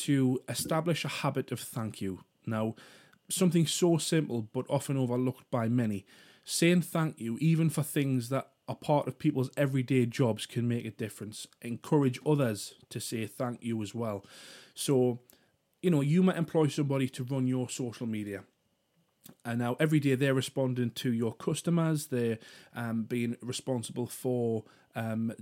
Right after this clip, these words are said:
digital strategy, coming up with ways to engage with customers and reach new customers, deal with complaints, deal with issues, that type of thing.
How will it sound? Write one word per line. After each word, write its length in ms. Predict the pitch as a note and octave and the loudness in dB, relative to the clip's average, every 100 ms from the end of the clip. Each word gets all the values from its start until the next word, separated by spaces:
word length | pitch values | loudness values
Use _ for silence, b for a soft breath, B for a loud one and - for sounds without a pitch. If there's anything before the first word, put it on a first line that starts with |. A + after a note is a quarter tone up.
| - | -4
digital 340 | B2+ - - | -4 -2 -8
strategy, 560 | - - D3+ - C3+ C#3+ | -8 -2 -2 -2 -2 -2
coming 320 | - C#3 C3 | -2 -2 -2
up 140 | B2+ | -4
with 160 | B2 - | -8 -2
ways 240 | C3 B2 | 0 0
to 160 | - A#2+ | -2 -8
engage 420 | A#2+ - C3+ C3 | -6 0 0 0
with 140 | C#3 - | -4 -4
customers 640 | C#3+ - C#3 C3+ C3 - | -4 -2 -2 0 -2 -4
and 180 | G#2+ A2 | -6 -6
reach 260 | B2 - | -8 -4
new 160 | B2 B2+ | -2 -2
customers, 640 | - C3 - C3 B2+ A#2+ | -2 -8 -6 -4 -4 -4
deal 240 | - G#2+ G#2+ | -6 -6 -6
with 180 | G#2+ | -10
complaints, 680 | - G#2 - B2+ B2+ B2+ - | -14 -14 -8 -4 -2 -2 -6
deal 180 | - A2 | -6 -6
with 140 | G#2+ | -4
issues, 300 | A2+ - A2+ | -6 -4 -6
that 140 | A#2 - | -6 -8
type 240 | A#2+ A2+ | -8 -8
of 80 | A2 | -10
thing. 300 | - A#2+ | -10 -8